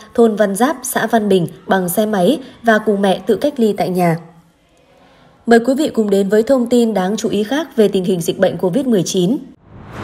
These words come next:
Dịch phức tạp, An Giang yêu cầu người dân không ra đường vào ban đêm.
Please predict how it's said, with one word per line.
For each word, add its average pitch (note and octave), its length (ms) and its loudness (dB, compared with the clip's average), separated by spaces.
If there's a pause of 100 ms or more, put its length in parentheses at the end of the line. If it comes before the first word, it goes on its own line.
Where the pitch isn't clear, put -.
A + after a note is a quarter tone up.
(120)
Dịch B3 300 2
phức F#4 200 -2
tạp, B3 180 0 (220)
An C#4 180 0
Giang C#4 160 0
yêu C4+ 140 4
cầu B3 180 4
người G3+ 140 2
dân A#3+ 240 4
không C4 240 0
ra C4 180 0
đường F#3+ 280 0
vào E3 120 0
ban G3 180 -2
đêm. G3+ 200 4